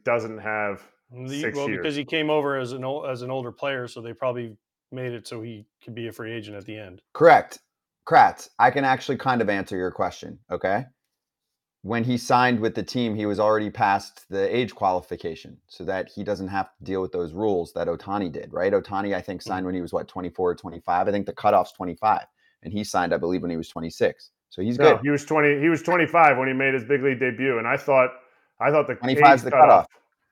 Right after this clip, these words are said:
Speaker 1: I thought the age cutoff was twenty-six. That's why Yamamoto's such, so intriguing.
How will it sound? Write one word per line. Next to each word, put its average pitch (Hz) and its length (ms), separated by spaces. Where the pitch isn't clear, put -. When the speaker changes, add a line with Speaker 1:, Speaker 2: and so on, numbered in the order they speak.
Speaker 1:
I 127 80
thought 151 160
the 127 100
age 160 220
cutoff 143 300
was 127 100
twenty-six. 147 580
That's 131 240
why 131 280
Yamamoto's 127 1000
such, 131 440
so 139 280
intriguing. 117 520